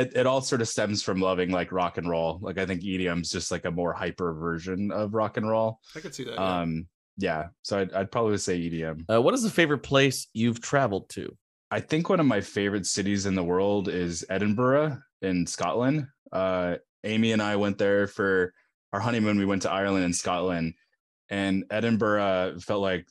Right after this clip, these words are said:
Speaker 1: stepping into, like, a fantasy novel. Like, I felt like I was in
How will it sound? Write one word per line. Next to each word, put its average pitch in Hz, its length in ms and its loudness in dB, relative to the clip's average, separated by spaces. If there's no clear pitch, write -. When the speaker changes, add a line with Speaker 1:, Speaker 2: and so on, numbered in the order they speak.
Speaker 1:
stepping 95 520 -2
into, 90 960 0
like, 90 220 -4
a 85 80 -2
fantasy 82 960 -4
novel. 80 560 -4
Like, 87 120 -8
I 92 80 0
felt 98 220 -2
like 92 180 -2
I 92 100 0
was 87 200 -2
in 85 340 0